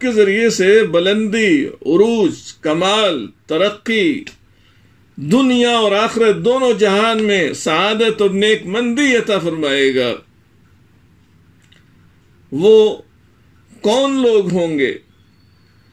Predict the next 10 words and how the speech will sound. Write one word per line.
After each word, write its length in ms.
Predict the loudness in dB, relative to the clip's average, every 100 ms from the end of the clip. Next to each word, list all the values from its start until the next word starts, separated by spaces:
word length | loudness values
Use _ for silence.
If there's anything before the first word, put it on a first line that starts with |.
| _ _ -12
वो, 360 | 0 2 2 0
वो 360 | -2 0 0
लोग 340 | 2 2 2 0
होंगे 720 | 0 0 0 0 0 -2 -4 _ _ _ _ _ _ _ _ _ -16
जो 320 | -2 0 2
इस 160 | 0 -2
किताब 800 | -2 0 0 0 0 0 -2 -6 _ _ _ _ _
की 100 | -6 -2
तिलावत 560 | 0 0 0 0 -2
करेंगे 520 | 0 0 0 0 0